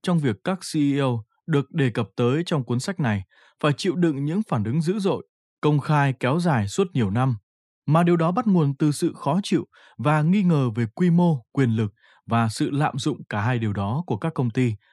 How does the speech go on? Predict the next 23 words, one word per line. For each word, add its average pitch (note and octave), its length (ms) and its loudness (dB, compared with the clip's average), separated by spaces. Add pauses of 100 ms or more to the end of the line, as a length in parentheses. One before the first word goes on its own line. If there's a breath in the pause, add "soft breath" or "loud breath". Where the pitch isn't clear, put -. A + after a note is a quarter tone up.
(120)
mà C3 140 2
họ C3+ 280 0
đang C#3 220 -2
lãnh A#2 160 -4
đạo. A#2+ 220 -4 (920)
Điều C3+ 120 2
này B2+ 160 2
nhấn B2 180 2
mạnh D#3+ 280 0
tầm C3 160 0
quan D3+ 200 0
trọng C3 240 -2
của A#2 120 -4
việc A#2 220 0 (360 soft breath)
cần E3+ 180 2
phải D3 220 0
thực F3 200 -2
hành D3 280 0
một C#3+ 180 -4
cách A3+ 140 -2 (100)
có D3+ 180 0
trách A#3+ 200 -4
nhiệm D3+ 200 0